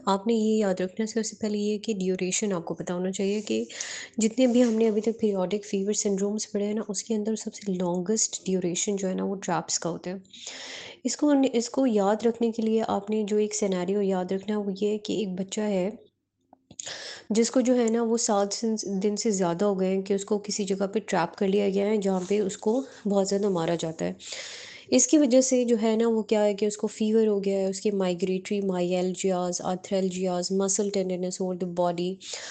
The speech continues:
और उसके साथ migratory arythema है, क्योंकि ज़ाहिर है, कभी हाथ पे मार पड़ती है, कभी पाँव पे मार पड़ती है, तो जहाँ पे मार पड़ती है, वहाँ पे एरिथमिया हो जाता है। They can be in the form of erythematous macular patches, लेकिन आप migratory arythema भी याद रख सकते हैं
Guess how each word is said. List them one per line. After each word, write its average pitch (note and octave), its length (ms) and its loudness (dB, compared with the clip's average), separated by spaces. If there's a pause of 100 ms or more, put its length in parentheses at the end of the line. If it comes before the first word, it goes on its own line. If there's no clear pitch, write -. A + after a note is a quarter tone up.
(220)
और G#3 140 6
उसके A3 200 -2
साथ A#3+ 200 2
migratory G3 640 2
arythema F#3+ 420 2
है, G3 120 0
क्योंकि G#3 360 0
ज़ाहिर G#3 260 0
है, G#3 40 0
कभी G3 320 0 (100)
हाथ F#3+ 260 0 (120)
पे G3+ 320 2 (180)
मार F#3+ 200 4
पड़ती F#3 340 -4
है, F#3 80 0
कभी F#3 160 0
पाँव F#3 300 -2
पे G3 80 -2
मार F3+ 200 -2
पड़ती F3+ 260 -6
है, G#3 60 -4
तो G#3 100 -2
जहाँ G3 200 0
पे G#3 120 -2
मार F#3+ 200 -2
पड़ती F#3+ 260 -4
है, A3 60 0
वहाँ G3 200 -2
पे A3+ 60 -2
एरिथमिया F3 480 -2
हो E3+ 120 -2
जाता D#3+ 280 -8
है। E3+ 80 -8 (640)
They A3+ 180 4
can A#3+ 160 4
be A#3 80 4
in A3+ 80 2
the A3 80 -4
form G#3 200 2
of G3+ 100 -4
erythematous G3 540 -2
macular G3+ 500 0
patches, A#3 420 -2
लेकिन G3+ 220 -2
आप G3 180 -4
migratory F3+ 420 -2
arythema F3 440 -2
भी F3 160 -4
याद D#3+ 180 -4 (100)
रख E3+ 100 -8
सकते D#3+ 300 -6
हैं E3+ 120 -8